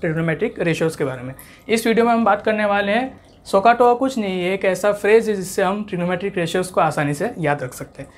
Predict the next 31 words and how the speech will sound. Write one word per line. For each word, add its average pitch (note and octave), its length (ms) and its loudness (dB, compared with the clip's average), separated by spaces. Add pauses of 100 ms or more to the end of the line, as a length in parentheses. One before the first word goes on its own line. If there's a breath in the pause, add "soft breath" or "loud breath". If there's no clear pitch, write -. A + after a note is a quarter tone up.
(220 loud breath)
दूसरा G3+ 260 2
है G#3+ 80 6
हमारा G#3 280 2
trigonometric G3 560 -2
ratios G3 440 -2
for G3 160 2
some A3 240 2
specific E3+ 480 -4
angles, F3 420 -2 (340 soft breath)
जिसमें E3+ 280 -2 (160)
एंगल E3+ 260 2
होगा E3+ 140 2
हमारा E3+ 260 2
ज़ीरो, D#3+ 420 4
नाइंटी, D#3 340 -2
फ़ोर्टी D3+ 260 -4
फ़ाइव, E3 280 -4
थर्टी D3 260 -6
and D#3+ 100 -4
सिक्सटी। D#3+ 360 -8 (340 loud breath)
और E3 140 2
ये E3+ 200 4
ध्यान F#3 240 2
रखने G#3+ 220 -4
में, F#3+ 100 -2
मैं F#3 140 -2
आपको E3+ 280 0
वैल्यू E3+ 280 2
नहीं G#3 140 0
बताऊंगा, C#3+ 320 0
आपको F3+ 380 -2